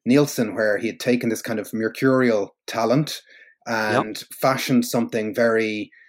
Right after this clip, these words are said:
Speaker 1: I wouldn't, I wouldn't call Nielsen Schmielsen a sensible album, but it certainly got a, a saleable quality to it, and it, it got, it gets to the essence of, of, uh, of Nielsen.
Speaker 2: Yes, yes, and, uh, uh, it,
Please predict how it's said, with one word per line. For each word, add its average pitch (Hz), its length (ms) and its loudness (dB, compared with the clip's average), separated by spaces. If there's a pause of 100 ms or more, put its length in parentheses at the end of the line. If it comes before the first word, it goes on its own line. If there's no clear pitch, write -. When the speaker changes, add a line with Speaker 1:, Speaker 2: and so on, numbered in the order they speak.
(260)
Speaker 1:
I 160 60 -2
wouldn't, 202 260 0
I - 20 2
wouldn't 143 220 0
call 135 80 2
Nielsen 123 340 4
Schmielsen 120 420 0
a 85 40 -8
sensible 131 580 0
album, 92 400 -10
but 113 140 -2
it - 100 -8
certainly 131 380 2
got 107 340 2 (120)
a, 101 300 -2
a - 60 -10
saleable 120 540 2
quality 117 460 0
to 95 240 -6
it, 95 100 -10
and 95 140 -8
it, 92 80 -12 (180)
it - 100 -14
got, 123 220 -2
it 123 160 -2
gets 139 220 0
to 123 100 -4
the 113 120 0
essence 123 420 0
of, - 120 -10 (380)
of, 95 180 -8 (120)
uh, 92 240 -4 (140)
of - 120 -14
Nielsen. 101 440 -8 (560)
Speaker 2:
Yes, - 380 -2 (100)
yes, 110 380 -2
and, 113 160 -2
uh, 120 100 0 (100)
uh, 120 160 -2
it, 123 180 -2